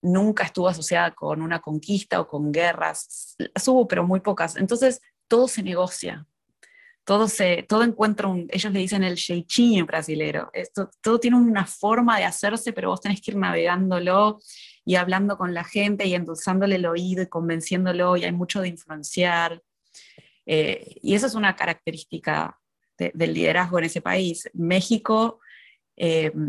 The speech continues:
es lo con-, lo contrario, ¿no? México fue un país que fue conquistado muchísimas veces,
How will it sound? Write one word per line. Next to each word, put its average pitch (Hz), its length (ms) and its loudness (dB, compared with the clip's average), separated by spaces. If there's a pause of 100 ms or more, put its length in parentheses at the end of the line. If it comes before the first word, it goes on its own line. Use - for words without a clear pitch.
(120)
es 185 140 6
lo 196 120 6
con-, 175 200 0 (220)
lo 170 140 -2
contrario, 170 560 0
¿no? 185 200 -4
México 180 300 -6
fue 170 160 -8
un - 20 -4
país 175 180 -2
que 180 100 -8
fue 170 120 -6
conquistado 175 600 -2
muchísimas 165 520 -2
veces, - 560 -12